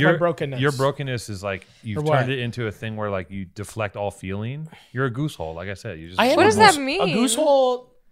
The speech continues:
Speaker 3: That sounds naughty.
Speaker 1: The,
Speaker 2: Ex-,
Speaker 1: the
Speaker 2: explain the
Speaker 1: goose
Speaker 2: goose hole, Alex.
Speaker 1: The goose hole is, like, a goose has one hole that they shit, piss, and fuck through. And Maddie just is, it's just, like, one hole that everything comes out of. There's no, like,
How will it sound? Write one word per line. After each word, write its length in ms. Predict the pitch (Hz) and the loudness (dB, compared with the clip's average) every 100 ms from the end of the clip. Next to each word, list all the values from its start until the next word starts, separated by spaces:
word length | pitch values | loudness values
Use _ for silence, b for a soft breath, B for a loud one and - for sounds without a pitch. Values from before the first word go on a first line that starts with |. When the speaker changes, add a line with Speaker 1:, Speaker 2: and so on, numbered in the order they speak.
| _ _ | _ _
Speaker 3:
That 120 | 269 | -4
sounds 300 | 285 381 311 233 | 0 -2 0 0
naughty. 560 | 214 233 392 220 220 | 2 2 4 2 0
Speaker 1:
The, 20 | |
Speaker 2:
Ex-, 120 | 208 226 | 0 4
Speaker 1:
the 60 | |
Speaker 2:
explain 340 | - 139 277 262 | 2 6 6 6
the 120 | 254 | 2
Speaker 1:
goose 40 | |
Speaker 2:
goose 260 | 254 285 - | 0 0 4
hole, 200 | 185 143 | 4 4
Alex. 680 | 147 160 202 - - - - | 2 2 0 -2 -4 -4 -8
Speaker 1:
The 120 | 110 120 | -2 0
goose 280 | 123 147 - | 2 0 0
hole 240 | 131 123 | 0 0
is, 140 | 104 | -2
like, 220 | 113 107 104 | -4 -4 -6
a 80 | 101 | -8
goose 300 | 107 120 127 | -4 -2 0
has 180 | 110 | -2
one 160 | 95 113 | -2 -6
hole 220 | 107 113 | -4 -4
that 120 | 104 92 | -4 -4
they 120 | 95 | -8
shit, 340 | - 117 104 | -6 -8 -8
piss, 300 | - 104 - | -6 -8 -6
and 160 | 98 85 | -12 -8
fuck 340 | 113 104 - | -6 -6 -8
through. 280 | - 80 - - - b b b b - | -16 -16 -18 -20 -20 b b b b -4
And 160 | 104 | 0
Maddie 260 | 110 113 117 | 2 2 0
just 200 | 107 - | -4 -8
is, 220 | 107 98 - | -10 -10 -8
it's 140 | 104 | -4
just, 160 | 127 131 | -2 -2
like, 100 | 95 | -2
one 240 | 110 139 | -2 -4
hole 220 | 120 123 | -2 -2
that 80 | 110 | -2
everything 220 | 104 104 | -4 -6
comes 220 | 104 104 98 | -10 -10 -6
out 140 | 98 | -6
of. 100 | 82 | -8
There's 160 | 98 98 | -10 -4
no, 160 | 110 | -2
like, 280 | 107 98 - | -2 -4 -6